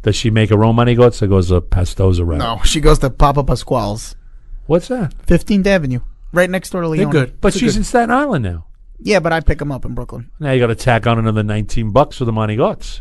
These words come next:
Speaker 2: That's right.
Speaker 1: Now you're up to, like, how many manigots you buy?
Speaker 2: I could polish off about ten of them myself.
Speaker 1: See, I can't do that anymore. Maybe one and a half and I'm done.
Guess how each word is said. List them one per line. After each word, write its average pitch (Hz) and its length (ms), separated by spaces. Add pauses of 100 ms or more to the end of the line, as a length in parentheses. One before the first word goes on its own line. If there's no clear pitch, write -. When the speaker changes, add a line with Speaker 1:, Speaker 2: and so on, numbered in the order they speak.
Speaker 2:
That's 107 240
right. 190 260 (300)
Speaker 1:
Now 127 140
you're 120 220
up 120 120
to, 123 80
like, 104 280
how 135 120
many 151 120
manigots 156 440
you 147 60
buy? 147 240 (880)
Speaker 2:
I 151 180
could 143 220
polish 156 380
off 143 220
about 131 300
ten 143 160
of 120 80
them 113 140
myself. 113 440
Speaker 1:
See, 113 140
I 98 60
can't 98 240
do 117 140
that 127 160
anymore. 90 400 (200)
Maybe 107 500
one 110 500
and - 220
a - 60
half 110 340
and - 80
I'm - 120
done. - 160